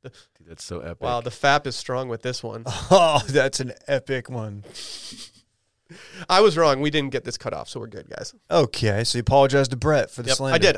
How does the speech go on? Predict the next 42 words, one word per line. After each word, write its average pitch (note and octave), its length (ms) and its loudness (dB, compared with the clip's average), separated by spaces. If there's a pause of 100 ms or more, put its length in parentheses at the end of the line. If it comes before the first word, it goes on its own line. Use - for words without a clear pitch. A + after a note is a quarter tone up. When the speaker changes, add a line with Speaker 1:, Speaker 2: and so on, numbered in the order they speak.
Speaker 1:
I C3 100 -4
apologize. A#2+ 500 -8 (640)
I'm G#3+ 140 2
going F#4+ 260 6
with, D4+ 200 2
uh, C#4 180 4
The A#3 80 2
Lodge. B3 420 2 (2500)
Speaker 3:
I'm D3 140 -8
pulling D#3+ 280 6
pipe. B2 440 4 (880)
I'm B2 100 -10
still C#3 220 2
hoping A#2+ 260 2
Callaway A2+ 400 2
sends G#2+ 300 -4
me G#2 80 -6
a G2 60 -4
Mav. G2+ 440 -6 (1120)
Speaker 1:
Yeah, C#3+ 240 -8
if, - 180 -20
if - 60 -8
Speaker 3:
I'm, B2 160 -2
I'm, C3+ 100 0
I'm, C#3 160 -2
Speaker 1:
anyone E3 220 4
out D#3 80 8
Speaker 3:
I'm D3 60 6
Speaker 1:
there D#3+ 100 10
Speaker 3:
actually, D#3+ 280 6
I'm D3 140 8
actually D3 300 6
begging B2 400 6
for A2 240 -2
it G#2 40 -4
at - 80 -14
this A2 180 -8
Speaker 1:
We, - 140 -4
Speaker 3:
point. F2+ 180 -10
Speaker 1:
we D#3+ 100 -6
miss E3+ 240 -2
it. - 160 -12